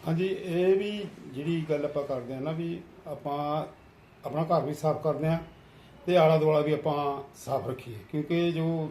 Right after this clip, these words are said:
ਆਪਣੇ ਕਮੇਟੀ ਵੱਲੋਂ, ਅ, ਸਫਾਈ ਸੇਵਕ ਲਾਏ ਜਾਂਦੇ ਆ ਉਹ ਤਕਰੀਬਨ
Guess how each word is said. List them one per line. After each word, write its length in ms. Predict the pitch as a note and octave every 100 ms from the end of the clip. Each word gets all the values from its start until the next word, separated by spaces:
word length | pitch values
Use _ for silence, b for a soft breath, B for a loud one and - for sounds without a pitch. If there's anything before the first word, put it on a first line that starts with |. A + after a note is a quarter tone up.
| -
ਆਪਣੇ 300 | E3 D3 C#3
ਕਮੇਟੀ 300 | B2+ C#3+ E3+
ਵੱਲੋਂ, 340 | D#3+ D#3 D3+
ਅ, 680 | - - - - - - C3
ਸਫਾਈ 280 | B2 B2 C#3
ਸੇਵਕ 300 | C3+ D3 D3
ਲਾਏ 200 | C#3 C3+
ਜਾਂਦੇ 320 | C3 C3+ C#3+
ਆ 160 | C#3+ C#3+
ਉਹ 160 | D3+ C#3
ਤਕਰੀਬਨ 760 | C#3+ C#3+ C#3 C3+ C#3+ C#3+ C#3